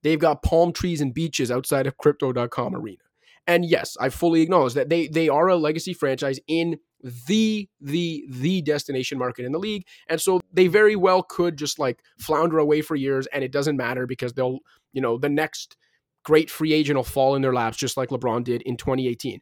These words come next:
But I do think that's, like, a very dangerous game to play because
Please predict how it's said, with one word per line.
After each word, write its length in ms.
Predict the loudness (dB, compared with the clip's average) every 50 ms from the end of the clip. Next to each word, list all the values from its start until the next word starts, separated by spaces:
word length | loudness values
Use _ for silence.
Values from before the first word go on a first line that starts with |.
| _ -20 -16 _ -2
But 100 | 2 2
I 60 | 2
do 180 | 4 2 0
think 200 | 0 0 -2 0
that's, 160 | 2 2 2 2
like, 100 | 2 0
a 80 | 2
very 240 | 2 2 2 2 2
dangerous 400 | 0 0 -2 -2 0 -2 -4 -4
game 160 | -4 -4 -4
to 80 | -4 -6
play 240 | -4 -2 0 0 0
because 460 | 0 0 2 2 2 2 0 -4